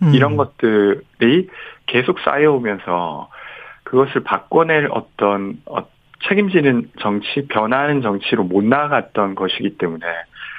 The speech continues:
Speaker 2: 뭐 누굴 탓하기보다는 그런 이미지를 불식시킬 수 있는 행동을 이제 도모해야 될 때라고 봅니다.
Speaker 1: 그렇군요. 지금 비대위원 절반이 이공삼공 세대, 세대별로
Speaker 2: 네.
Speaker 1: 보면 그렇고요.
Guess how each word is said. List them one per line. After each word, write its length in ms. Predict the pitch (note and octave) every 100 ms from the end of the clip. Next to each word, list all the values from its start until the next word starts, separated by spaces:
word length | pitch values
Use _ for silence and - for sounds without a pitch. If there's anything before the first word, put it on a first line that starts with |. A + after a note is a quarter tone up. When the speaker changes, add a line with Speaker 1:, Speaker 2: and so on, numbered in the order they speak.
| - _
Speaker 2:
뭐 140 | A2 G#2+
누굴 240 | C#3+ G3+
탓하기보다는 1300 | - - G#3+ G3 F3 D3 _ _ C3+ C3+ A2+ G#2 G2 E2 - - -
그런 260 | C#3 E3
이미지를 460 | E3 D#3 D3+ D3 B2+
불식시킬 640 | - C3 A#3+ - - F#3+
수 160 | - -
있는 260 | A#2+ A#2 A2
행동을 520 | E3+ G#3 G#3 D3+ F#2+
이제 160 | F#2+ G2
도모해야 540 | - A2+ C3+ D3+ D#3+ D3+
될 180 | F#2
때라고 560 | - G2 F#2 F2+ F2 F2+
봅니다. 360 | - F2 E2 - _ _ -
Speaker 1:
그렇군요. 760 | - - B2 - B2 A#2+ B2+ G#2+ - - - -
지금 220 | - A3+ F#3+
비대위원 540 | F3 G3 C4+ B3+ A3+
절반이 420 | E3 E3+ G#3+ A3+ F#3
이공삼공 1120 | F#3 G3+ F#3+ G#3 G3+ G#3 F#3+ F3+ E3 C#3 B2+
세대, 360 | - F#3 E3 D3
세대별로 500 | A3 A#3+ C#4 A#3 G#3+
Speaker 2:
네. 40 |
Speaker 1:
보면 500 | F3+ E3 F3 C#3+ A#2
그렇고요. 960 | - D3+ C#3+ - - F#3 B2 C3 B2+